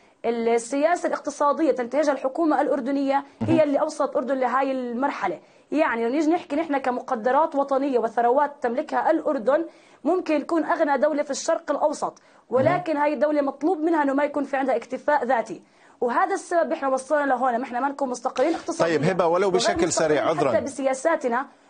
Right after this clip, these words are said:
Speaker 1: فحيجوع المواطن، وهاي سياسة تجوع، هاي سياسة إفقار.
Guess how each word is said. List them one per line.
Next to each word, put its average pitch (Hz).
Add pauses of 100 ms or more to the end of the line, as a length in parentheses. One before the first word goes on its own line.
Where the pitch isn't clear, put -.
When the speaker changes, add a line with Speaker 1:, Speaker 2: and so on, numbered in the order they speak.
(160)
Speaker 1:
فحيجوع 262
المواطن، 269
وهاي 294
سياسة 294
تجوع، 254
هاي 277
سياسة 285
إفقار. 247